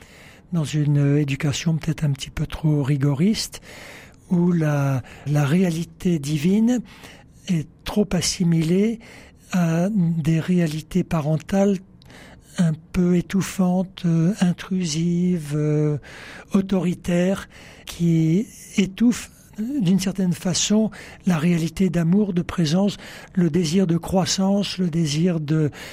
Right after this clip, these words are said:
d'avènement, de façon à, à ce que le, l'enfant puisse devenir vraiment lui-même.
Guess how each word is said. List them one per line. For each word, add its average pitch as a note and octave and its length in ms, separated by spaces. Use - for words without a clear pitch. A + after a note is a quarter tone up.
d'avènement, F#3+ 680
de E3+ 240
façon E3+ 480
à, C#3 200
à D3+ 100
ce - 180
que - 180
le, C#3 300
l'enfant C#3 360
puisse D#3 240
devenir C#3+ 400
vraiment C#3+ 300
lui-même. C#3 460